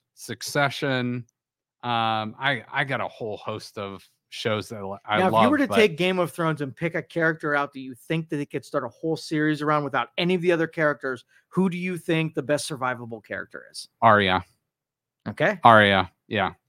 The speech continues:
Speaker 1: She, she's a badass. She was, like, this little kid when the show started, and it was almost kinda like Stranger Things-esque, where she was a little kid when it started.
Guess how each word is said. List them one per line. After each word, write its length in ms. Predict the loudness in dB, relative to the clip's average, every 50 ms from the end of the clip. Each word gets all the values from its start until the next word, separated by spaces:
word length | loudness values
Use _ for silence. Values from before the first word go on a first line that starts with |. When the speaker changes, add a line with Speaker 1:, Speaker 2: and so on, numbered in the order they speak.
| _ _ _
Speaker 1:
She, 540 | -6 -2 2 4 6 6 8 6 6 4 2 -4 -14 -18 -8
she's 220 | 0 2 4 4
a 60 | 4 2
badass. 840 | 2 4 6 6 8 8 8 8 8 8 6 4 2 -2 -8 -12 -14 _ -20 -20 -20 _
She 200 | -8 -4 0 2
was, 200 | 2 2 2 2
like, 360 | 2 2 2 2 0 -4 -10 _ _ -20 _ _ _ _ _ _ _ -2
this 240 | -2 -2 0 0
little 220 | 2 4 4 4 4
kid 260 | 2 2 2 2 2
when 160 | 2 0 0
the 80 | 0 0
show 220 | 0 0 -2 -2
started, 680 | -2 -4 -2 2 4 4 6 6 4 4 2 0 -2
and 220 | -2 -2 -2 -2 -2
it 40 | -2
was 140 | -6 -6
almost 440 | -6 -4 -2 0 0 0 -2 -4 -10 _ _
kinda 260 | -4 -2 0 2 2
like 180 | 2 2 2 0
Stranger 360 | -2 -4 -2 -2 -2 0 -2
Things-esque, 680 | -2 0 0 0 2 2 4 4 4 2 0 -4 -2
where 220 | 0 2 2 2 0 -4 -12 -20 -20
she 120 | -8 -4 -2
was 140 | -2 0
a 40 | -2
little 260 | -2 0 0 0 0
kid 200 | 0 0 -2 -2
when 160 | 0 0 0 0
it 140 | -2 -2
started. 560 | -4 -2 0 2 2 2 2 0 -2 -4 -6